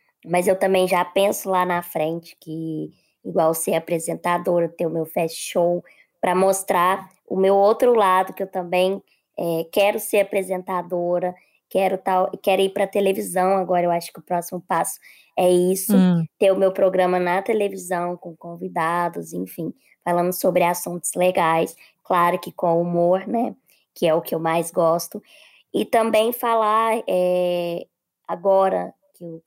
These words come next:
Speaker 1: que eu quero continuar levando essa representatividade, mas também falando de assuntos que talvez não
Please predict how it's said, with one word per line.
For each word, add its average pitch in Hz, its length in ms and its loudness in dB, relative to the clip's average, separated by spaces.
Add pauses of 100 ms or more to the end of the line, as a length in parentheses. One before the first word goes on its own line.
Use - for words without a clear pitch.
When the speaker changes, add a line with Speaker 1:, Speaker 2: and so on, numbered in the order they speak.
(140)
Speaker 1:
que - 100 -20
eu 165 60 -18 (220)
quero 170 440 -6 (320)
continuar 185 640 0
levando 190 420 0
essa 180 220 -4
representatividade, 175 1300 -2 (320)
mas 190 160 0
também 208 340 0
falando 214 360 0
de 214 80 -2
assuntos 202 680 -2 (400)
que 208 100 -4
talvez 208 520 0
não 226 300 -2